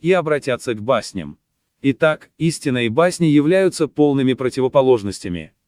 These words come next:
Христианин должен питаться истиной и отвращаться от того, что противопоставлено ей. Отождествление басен со старыми женщинами имеет культурное значение.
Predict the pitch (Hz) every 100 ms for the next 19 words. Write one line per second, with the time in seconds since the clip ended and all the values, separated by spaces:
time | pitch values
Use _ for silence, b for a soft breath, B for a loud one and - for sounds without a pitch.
0 | _ _ _ - 147 135 - 120 139 143
1 | 139 151 139 147 160 147 180 - 180 -
2 | 185 - 151 139 131 123 127 123 139 123
3 | 131 123 127 - 127 165 160 170 143 139
4 | 147 135 139 123 - 147 127 117 113 107
5 | 110 85 _ _ _ _ _ _ _ _
6 | _ 147 156 135 139 139 143 127 123 120
7 | 160 175 151 143 127 - 160 156 139 143
8 | 165 - 160 151 147 143 156 160 - 147
9 | 123 156 139 131 110 123 120 131 107 90
10 | 78